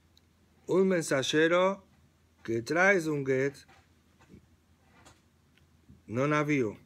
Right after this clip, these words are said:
Él está viajando, ahora entendemos, por un río de Eretz Israel.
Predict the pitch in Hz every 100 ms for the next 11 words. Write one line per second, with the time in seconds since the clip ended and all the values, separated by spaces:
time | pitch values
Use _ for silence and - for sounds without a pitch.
0 | - - 127 127 185 175 151 - 170 170
1 | 170 170 170 - _ _ _ 101 110 165
2 | 180 165 151 143 151 139 131 131 147 139
3 | 180 208 170 151 165 147 131 - 110 92
4 | -